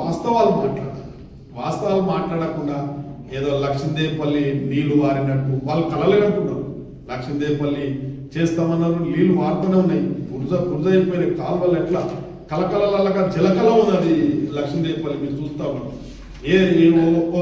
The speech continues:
తంగడిపల్లి బ్రిడ్జ్ కొబ్బరికాయ కొట్టింది, ప్రజలు తీవ్రమైన ఆందోళన పడుతున్నారు. ఇలా అది ఒక సైంటిఫిక్ గా లేకుండా,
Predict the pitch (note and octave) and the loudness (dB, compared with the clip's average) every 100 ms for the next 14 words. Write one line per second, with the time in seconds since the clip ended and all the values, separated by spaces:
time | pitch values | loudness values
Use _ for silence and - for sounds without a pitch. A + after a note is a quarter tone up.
0 | F3+ D3+ F#3 F#3 G3+ F#3+ E3 D#3+ E3 D3 | 0 0 0 0 0 2 2 4 2 2
1 | C#3+ D#3+ E3+ D#3+ C#3+ C3+ - - - D3+ | 0 -2 -2 0 0 -2 -4 -6 -6 0
2 | G3 F3+ E3 F3 G#3 G#3 G#3 G#3 F#3 - | 2 2 2 4 6 4 4 4 2 0
3 | - - - - F3+ G3 F#3+ E3+ E3 - | -4 -8 -8 -4 0 2 2 2 0 -2
4 | C3+ D3 C3+ C3 C#3+ C#3+ D3 C3 B2+ B2 | -2 -4 -4 -4 -6 -4 -4 -4 -4 -6
5 | - - C#3 C#3 - D3 E3+ F3+ F3 E3 | -10 -10 -6 -6 -4 -2 0 0 0 0
6 | E3+ D3+ C#3 D#3+ E3 D#3+ | 0 0 0 0 0 -2